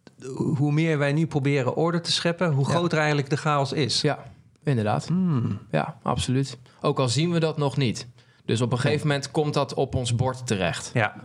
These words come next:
Speaker 2: Ja.
Speaker 1: Maar je zei net de pletter, dat zijn wel grote woorden.
Speaker 2: Ja, nou ja, kijk,
Speaker 1: <laughs>
Speaker 2: nu, nu gaat alles heel hard, hè?
Speaker 1: Ja.
Speaker 2: Dus het gaat heel, heel snel allemaal.
Speaker 1: Ja.
Speaker 2: Als een soort asymptoot, eh,
Speaker 1: Ja.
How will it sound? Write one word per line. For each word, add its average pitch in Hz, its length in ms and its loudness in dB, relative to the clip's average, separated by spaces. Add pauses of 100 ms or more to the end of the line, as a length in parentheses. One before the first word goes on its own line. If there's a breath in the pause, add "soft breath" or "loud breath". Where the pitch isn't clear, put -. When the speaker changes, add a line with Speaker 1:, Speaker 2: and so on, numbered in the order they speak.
(140)
Speaker 2:
Ja. 113 240 -2 (560 soft breath)
Speaker 1:
Maar 123 120 2
je 117 60 2
zei 131 120 2
net 135 160 0
de 131 60 0
pletter, 139 420 0
dat 123 120 0
zijn 107 160 0
wel 107 100 2
grote 107 280 -2
woorden. 127 420 0 (140)
Speaker 2:
Ja, 117 500 -2
nou 117 160 2
ja, 117 100 4
kijk, 127 440 0
Speaker 1:
<laughs> - 0 -
Speaker 2:
nu, 139 340 2
nu 139 180 2
gaat 139 240 -2
alles 135 280 0
heel 123 280 0
hard, 117 320 -2
hè? 107 80 2
Speaker 1:
Ja. 127 300 -2
Speaker 2:
Dus 107 160 0
het 113 140 -2
gaat 120 180 0
heel, 123 420 0
heel 120 200 0
snel 120 520 0
allemaal. 95 540 0 (120)
Speaker 1:
Ja. 131 220 0 (160)
Speaker 2:
Als 113 200 -2
een 113 80 2
soort 110 260 -2
asymptoot, 113 880 -2
eh, 107 260 0
Speaker 1:
Ja. 117 220 0